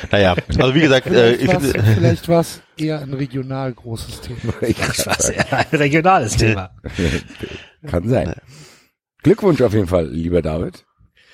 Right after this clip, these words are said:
Speaker 4: Dankeschön.
Speaker 3: Neben mir hast auch du einen Erfolg, äh, zu verbuchen an diesem Wochenende, der ähnlich werthaltig ist wie ein Auswärtssieg, äh, ein Punkt in München. Du
Speaker 4: Das stimmt.
Speaker 3: bist jetzt dafür verantwortlich, dass die Stimmung in München nicht besser ist.
Speaker 4: Nee, das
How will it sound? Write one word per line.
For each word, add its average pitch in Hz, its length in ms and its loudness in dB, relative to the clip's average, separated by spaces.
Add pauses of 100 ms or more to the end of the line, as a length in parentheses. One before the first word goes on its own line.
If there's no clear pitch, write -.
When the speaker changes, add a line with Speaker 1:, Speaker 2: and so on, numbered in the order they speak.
(260)
Speaker 4:
Dankeschön. 131 360 2
Speaker 3:
Neben 139 120 2
mir 160 240 6
hast 151 200 4
auch 131 160 4
du 156 200 0
einen 107 120 0
Erfolg, 87 520 -4
äh, 65 200 -4
zu - 160 -4
verbuchen 90 440 -2
an 98 80 0
diesem 98 160 0
Wochenende, 107 320 4
der 107 200 4
ähnlich 110 380 2 (500)
werthaltig 87 540 2
ist 90 180 2
wie 90 60 4
ein 80 60 2
Auswärtssieg, 117 680 0
äh, 85 220 2 (100)
ein 85 120 -2
Punkt 101 220 2
in 87 100 2
München. 107 400 2 (1300)
Du 85 60 0
Speaker 4:
Das 101 180 4
stimmt. 135 160 4
Speaker 3:
bist 151 100 0
jetzt 147 220 2
dafür 131 240 4
verantwortlich, 151 560 0
dass 139 160 2
die 127 120 2
Stimmung 143 480 2
in 160 260 2
München 160 500 2 (480)
nicht 151 180 0
besser 226 300 2
ist. - 120 -16 (600)
Speaker 4:
Nee, 151 320 4
das - 200 0